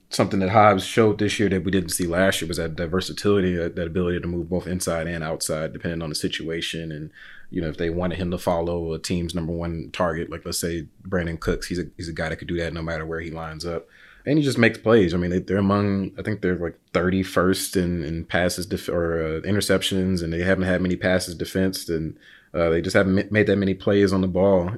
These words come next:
a, a, as a secondary. Even a guy like, like Trayvon Merrick, um, who, who we thought could be a guy to take a big year two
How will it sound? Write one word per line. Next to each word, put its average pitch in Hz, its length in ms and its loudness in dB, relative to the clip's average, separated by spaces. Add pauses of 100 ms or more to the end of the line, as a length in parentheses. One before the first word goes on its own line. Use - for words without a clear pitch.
a, 92 40 -2
a, 90 300 -2
as 87 120 -2
a 85 40 -4
secondary. 85 540 0
Even 90 160 0
a - 20 0
guy 90 120 2
like, 87 320 0
like 82 120 -2
Trayvon 87 360 2
Merrick, 87 480 0
um, 82 320 -6
who, 85 240 -4
who 87 80 -2
we 85 80 -4
thought 85 180 0
could 80 140 -4
be 82 180 -2
a 80 160 -4 (300)
guy 87 120 2
to 85 60 2
take - 160 -2
a 82 60 -2
big 85 240 -2
year 87 140 0
two 85 400 -2